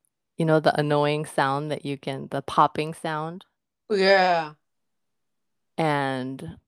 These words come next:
Speaker 1: for whatever reason, that's, like, I hadn't thought about it, but it's a rare moment where I feel like I'm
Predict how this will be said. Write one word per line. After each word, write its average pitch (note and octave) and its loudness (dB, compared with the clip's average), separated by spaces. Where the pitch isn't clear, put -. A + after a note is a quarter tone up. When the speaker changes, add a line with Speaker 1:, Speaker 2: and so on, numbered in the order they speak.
Speaker 1:
for D#3+ -2
whatever C#3+ -2
reason, D3 -10
that's, - -8
like, D#3+ -8
I D3+ -4
hadn't C3+ -6
thought F#3+ 4
about D3+ 0
it, C#3+ -8
but D3 -8
it's - -14
a F3 -2
rare G3 0
moment E3 -6
where D#3+ -6
I D3 -10
feel C#3+ -12
like C3+ -10
I'm B2 -10